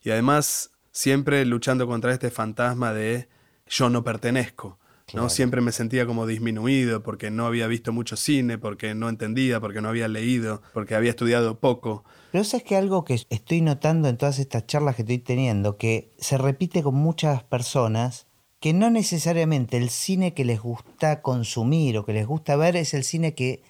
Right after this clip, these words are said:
Speaker 2: les sale hacer o que quieren hacer.
Speaker 1: Sí, sí, tal cual. Yo tengo, eh, como espectador un gusto muy amplio.
Speaker 2: Ujú.
Speaker 1: Las películas de ciencia ficción me encantan. Películas que disfruté mucho y que vos me preguntás nombres y no sé,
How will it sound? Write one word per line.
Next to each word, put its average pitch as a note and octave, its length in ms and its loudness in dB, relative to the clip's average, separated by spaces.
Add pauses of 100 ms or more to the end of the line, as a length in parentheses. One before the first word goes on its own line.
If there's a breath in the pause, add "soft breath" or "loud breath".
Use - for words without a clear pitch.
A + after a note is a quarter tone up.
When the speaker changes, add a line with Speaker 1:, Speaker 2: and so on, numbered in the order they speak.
Speaker 2:
les A#2 180 -4
sale D3+ 360 0
hacer D#3+ 380 0
o A#2 100 -4
que A2 160 -4
quieren D3 300 -2
hacer. G#2 480 -4
Speaker 1:
Sí, F#3 460 0 (160)
sí, E3+ 200 2
tal C#3+ 200 0
cual. C#3 320 2
Yo D#3 220 0
tengo, D#3 380 2
eh, A#2+ 300 -2
como B2 160 -2
espectador C3+ 480 0
un C#3+ 100 0
gusto C#3 360 0
muy C3+ 360 0
amplio. A#2+ 440 -2 (120 soft breath)
Speaker 2:
Ujú. A#2+ 120 -2
Speaker 1:
Las A2 240 0
películas C3+ 460 0
de B2 40 0
ciencia B2+ 300 -2
ficción D#3+ 480 -2
me A#2 80 -6
encantan. A2 560 -4
Películas C3+ 560 0 (260 soft breath)
que A2+ 140 -2
disfruté A2+ 580 -2
mucho D#3+ 320 2
y A#2 80 0
que A2 120 -4
vos B2+ 120 0
me B2 300 -2
preguntás A#2 720 -4 (420 soft breath)
nombres D3 480 2
y B2 80 -4
no B2 100 -2
sé, A#2+ 280 -2